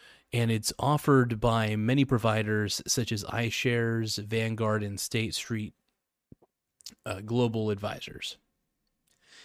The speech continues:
In conclusion, index funds can be an excellent investment option for those looking for low-cost, diversified exposure to the stock market. The best index funds to invest in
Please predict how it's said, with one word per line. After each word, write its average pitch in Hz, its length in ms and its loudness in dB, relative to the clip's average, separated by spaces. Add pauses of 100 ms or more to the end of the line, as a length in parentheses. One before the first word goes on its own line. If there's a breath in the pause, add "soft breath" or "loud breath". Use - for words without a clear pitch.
(120)
In 147 160 6
conclusion, 113 720 2 (100)
index 123 340 -2
funds 113 360 -2
can 107 180 -4
be 107 160 -2
an 104 80 -4
excellent 117 480 -4
investment 110 540 -2 (480 loud breath)
option 156 360 0
for 127 140 2
those 113 380 4
looking 107 500 -2
for 98 420 -2
low-cost, 107 960 -2 (460 loud breath)
diversified 104 640 0
exposure 117 480 2
to 104 80 -4
the 98 80 -8
stock 113 280 0
market. 113 440 -4 (580 soft breath)
The 113 80 -2
best 156 300 2
index 127 280 4
funds 113 360 -2
to 117 120 2
invest 107 440 0
in 92 180 -8